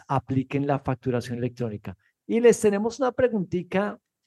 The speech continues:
que yo creo que especialmente a los empresarios y a las mipymes les va a gustar, así que esperamos su amplia participación.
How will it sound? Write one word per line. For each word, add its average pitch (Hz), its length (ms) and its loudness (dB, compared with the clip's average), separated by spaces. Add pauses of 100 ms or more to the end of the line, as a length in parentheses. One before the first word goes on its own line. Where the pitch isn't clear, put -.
(180)
que 165 120 0
yo 170 100 2
creo 208 180 2
que 214 100 0
especialmente 151 960 -2
a 143 140 0
los 143 260 2
empresarios 127 720 -2
y 123 60 0
a 117 40 0
las 127 160 0
mipymes 151 600 -4 (240)
les 131 280 2
va 123 300 0
a 135 160 -4
gustar, 131 680 -2 (280)
así 131 260 -2
que - 80 -4
esperamos 135 540 0
su 143 200 -2
amplia 147 240 -2
participación. 139 840 -6